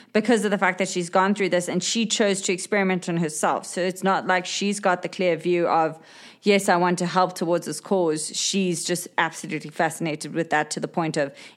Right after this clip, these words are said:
if the whole world became a, a s-, a Simic hybrid,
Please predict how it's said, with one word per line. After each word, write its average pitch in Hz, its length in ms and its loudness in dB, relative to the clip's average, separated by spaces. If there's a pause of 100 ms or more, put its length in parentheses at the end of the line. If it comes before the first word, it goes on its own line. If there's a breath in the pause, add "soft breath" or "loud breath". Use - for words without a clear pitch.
if 185 120 -4
the 165 100 2
whole 190 200 2
world 170 320 2
became 175 360 -2
a, 143 140 -4 (120)
a 160 160 0
s-, - 560 -6 (220)
a 156 340 0
Simic 165 420 -2
hybrid, 170 600 0